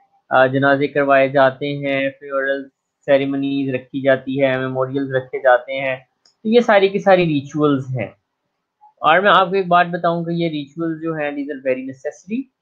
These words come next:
ठीक है, ये इसलिए necessary है क्योंकि जब भी आप किसी चीज को लॉस करते हैं, जब भी किसी चीज से attachment तोड़नी होती है, तो वो गम को मनाना चाहिए। अगर हम नहीं मनाएंगे तो वो गम complicate हो जाएगा। ठीक है,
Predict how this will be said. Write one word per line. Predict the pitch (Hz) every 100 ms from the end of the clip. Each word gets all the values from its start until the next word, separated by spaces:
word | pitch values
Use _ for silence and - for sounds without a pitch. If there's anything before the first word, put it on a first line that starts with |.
| _ _ _ -
ठीक | 113
है, | 147 160
ये | 156
इसलिए | 147 160 - 185
necessary | 180 175 175 175 185
है | 185 185 185 -
क्योंकि | - - - 160
जब | 147 151
भी | 156 170
आप | 160
किसी | 160 156
चीज | 165 160
को | 170
लॉस | 139 123 135 -
करते | 147 - 151
हैं, | 151 147 139
जब | 135
भी | 131 139
किसी | 139 139 143
चीज | - 139
से | -
attachment | 143 135 123 127 147 143
तोड़नी | 139 131 135
होती | 147 135 - 139
है, | 147 151 165 170 _ _ _ _ -
तो |
वो | 160 165
गम | 156 165 156
को | 165
मनाना | 156 143 123 120
चाहिए। | 120 117 110 110
अगर | 117 131
हम | 139
नहीं | 135 139 151
मनाएंगे | 151 147 143 143 143
तो | 143 135
वो | - 131
गम | 135
complicate | 135 127 123 - 117 120 117
हो | 117 113
जाएगा। | 110 110 113 117 - _ _ _ _ _
ठीक | 156 156 185
है, | 190 240 -